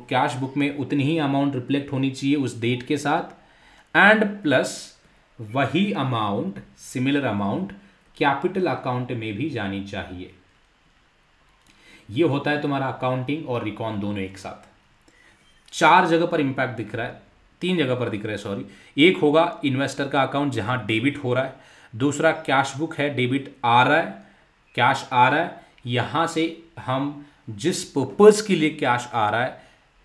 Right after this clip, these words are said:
उस purpose को हम transfer कर रहे हैं, वो कैपिटल है तो capital account को transfer कर रहे हैं। And दूसरी चीज़, यहां से पैसा अब देखा जाएगा कि भाई capital account से पैसा जाएगा कहां। एक तो investment होगा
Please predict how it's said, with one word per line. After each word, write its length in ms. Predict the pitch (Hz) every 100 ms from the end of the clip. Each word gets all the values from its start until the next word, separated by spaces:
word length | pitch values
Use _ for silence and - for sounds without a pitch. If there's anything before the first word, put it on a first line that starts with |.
| _ - 113
उस 200 | 196 202 156
purpose 340 | 131 147 139
को 200 | - 160 165
हम 200 | 127 127 123
transfer 480 | 123 117 117 135 127
कर 160 | 127
रहे 100 | 127
हैं, 60 | 131
वो 60 |
कैपिटल 500 | 120 117 110 135 135
है 60 | 120
तो 100 | 120
capital 400 | - 101 110 113
account 360 | 101 117 123 131
को 80 |
transfer 500 | 127 127 123 120 127
कर 160 | 123 120
रहे 120 | 123
हैं। 840 | 156 - _ _ _ 120 123 117
And 80 | 127
दूसरी 400 | 107 117 - 135
चीज़, 300 | 123 120 120
यहां 440 | 110 101 - 131 147
से 160 | 151
पैसा 640 | 143 113 107 104 95 - - _ -
अब 420 | 143 160 - - - - - 127 _ 120
देखा 340 | 131 135 147
जाएगा 360 | 117 110 110 143
कि 120 | 143
भाई 100 | 131
capital 460 | - 113 117 120 107
account 360 | 101 107 104
से 100 | -
पैसा 340 | - 101 101 120
जाएगा 480 | 95 104 113 120
कहां। 260 | 101 90 90 - - _ _ _ _ _ _ _ _ _ _ _ _ _ -
एक 160 | 110 117
तो 60 |
investment 640 | 113 113 120 - 143 131 127
होगा 280 | 120 135